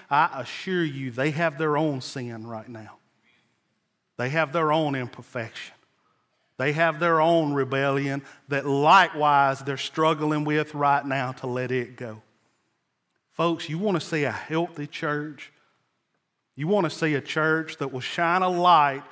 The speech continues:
so bright in the community it's in that Jesus Christ will be glorified for generations? Let a church start being honest with one another about their struggles.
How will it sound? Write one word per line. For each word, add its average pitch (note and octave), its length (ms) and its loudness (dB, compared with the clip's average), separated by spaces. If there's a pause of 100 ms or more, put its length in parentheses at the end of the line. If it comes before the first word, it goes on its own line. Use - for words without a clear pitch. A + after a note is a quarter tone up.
(180)
so A3 520 0
bright A#3 540 6
in E3 120 -4
the D#3+ 60 -4
community B3 800 2
it's - 180 0
in F3 300 2 (260)
that E3+ 200 -2
Jesus A3 460 0
Christ A#3 440 6
will F3+ 100 -2
be F3+ 120 0
glorified G3+ 800 6
for D#3+ 100 -10
generations? F#3+ 960 2 (260)
Let G#3 500 4
a G#3 120 2
church F3 480 0
start E3+ 320 -2
being D#3+ 280 2
honest D#3 480 0
with C3 160 -12
one C#3+ 180 -4
another C3+ 340 -2
about B2 240 -2
their B2 100 -12
struggles. A#2+ 720 -8